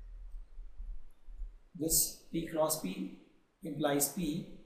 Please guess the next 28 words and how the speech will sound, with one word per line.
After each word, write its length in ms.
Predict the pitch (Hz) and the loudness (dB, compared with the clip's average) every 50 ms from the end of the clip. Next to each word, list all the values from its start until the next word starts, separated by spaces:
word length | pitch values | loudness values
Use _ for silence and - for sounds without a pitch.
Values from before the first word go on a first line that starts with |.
| - - - 214 | -18 -16 -8 0
we 140 | 151 139 139 | 2 2 4
have, 380 | 143 156 180 - - - - - - - - - - - - - - _ _ _ - - - - - 180 | 8 8 10 10 8 6 2 -2 -8 -14 -18 -20 -20 -20 -20 -20 -20 _ _ _ -12 -10 -10 -10 -4 0
you 200 | 170 160 160 160 | 2 2 4 4
take 200 | 175 165 165 - | 2 2 2 2
any 220 | 160 165 180 208 226 | 2 4 4 6 6
number 380 | 208 180 160 160 160 156 156 | 6 6 8 6 6 6 4
A 200 | 151 147 147 151 | 2 2 2 2
and 160 | 143 143 139 139 | 4 2 4 4
B, 440 | 170 165 143 135 - - - - - - - - - - - - - - - - - _ _ - - - - - - - - - - - - - - - - - - - - - - - - - - - - - - - | 4 6 8 8 6 6 2 -2 -8 -10 -8 -6 -6 -6 -6 -8 -10 -16 -20 -20 -20 _ _ -18 -12 -8 -8 -8 -8 -12 -16 -16 -14 -14 -14 -16 -16 -20 -20 -20 -20 -20 -18 -18 -16 -16 -16 -16 -16 -16 -16 -16 -8 -4
this 200 | 175 185 185 196 | -2 -2 0 0
will 60 | 185 | 2
give 200 | 180 165 170 165 | 2 4 4 4
you 220 | 185 247 370 - - - - - - - - - - _ _ _ _ _ _ _ _ - - _ _ _ _ - - - - - - - - - - - | 4 4 4 2 0 -4 -10 -16 -20 -20 -20 -20 -20 _ _ _ _ _ _ _ _ -20 -20 _ _ _ _ -12 -8 -6 -6 -6 -8 -10 -14 -20 -8 -4
A 40 | 185 | 0
union 360 | 190 196 202 196 196 190 180 | 4 4 6 6 6 4 4
B. 180 | 190 196 - - - - - - - _ _ _ _ _ _ _ _ _ _ _ _ _ _ _ - _ _ _ _ _ _ _ _ _ _ | 4 2 0 -2 -8 -12 -18 -20 -20 _ _ _ _ _ _ _ _ _ _ _ _ _ _ _ -20 _ _ _ _ _ _ _ _ _ _
Correct. 360 | 269 220 208 208 - - - - - - - _ _ _ _ _ - - - - - - | 0 2 2 0 0 -4 -10 -14 -18 -20 -20 _ _ _ _ _ -20 -20 -18 -8 0 4
Now 300 | 175 214 240 240 233 196 | 10 12 12 12 12 12
if 60 | - | 10
you 60 | 220 190 | 6 6
see, 240 | - 254 262 269 - | 10 10 12 12 10
if 180 | - - - | 8 6 4
A 300 | 185 196 220 262 262 233 | 8 10 10 12 12 10
is 60 | 202 | 10
the 100 | 247 220 | 8 8
member 260 | 202 202 202 202 202 202 | 8 8 8 8 10 10
of 240 | 190 - - - | 10 10 8 6
P, 480 | - 202 175 160 160 196 208 - - | 4 6 6 6 6 4 2 0 -4